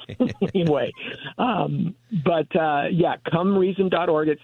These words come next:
from Isaiah one eighteen, "Come, let us reason together. Uh, though your sins are as scarlet, they will be white as snow." So come reason dot org,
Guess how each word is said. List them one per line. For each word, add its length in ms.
from 160
Isaiah 340
one 200
eighteen, 380
"Come, 260
let 160
us 100
reason 360
together. 580
Uh, 340
though 140
your 200
sins 220
are 80
as 140
scarlet, 320
they 100
will 140
be 100
white 260
as 100
snow." 360
So 100
come 260
reason 280
dot 240
org, 320